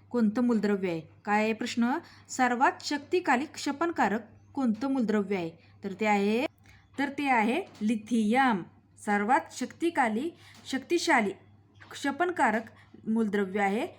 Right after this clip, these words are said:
लिथियम. तर अशा प्रकारे आपण किती म, पहिले मूलद्रव्य, महत्त्वाची मूलद्रव्य नऊ.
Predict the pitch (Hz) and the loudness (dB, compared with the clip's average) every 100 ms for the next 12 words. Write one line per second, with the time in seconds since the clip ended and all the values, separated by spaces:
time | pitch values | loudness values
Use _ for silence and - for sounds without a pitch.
0 | - - 208 240 214 - 214 233 247 185 | -20 -10 -4 -2 -2 0 2 2 0 -4
1 | - - 220 233 285 285 277 262 240 254 | -12 -4 -2 0 -2 -2 -2 0 0 -4
2 | 233 - 302 277 285 277 262 247 285 285 | -6 -6 -8 -6 -6 -2 -2 0 0 0
3 | 269 277 277 269 254 254 247 277 320 - | -2 -6 -6 -6 -4 -6 -4 -4 -6 -8
4 | _ 214 226 233 240 247 247 240 240 285 | _ -4 -2 -2 -4 -4 -4 -4 -4 -4
5 | 294 269 254 | -4 -2 0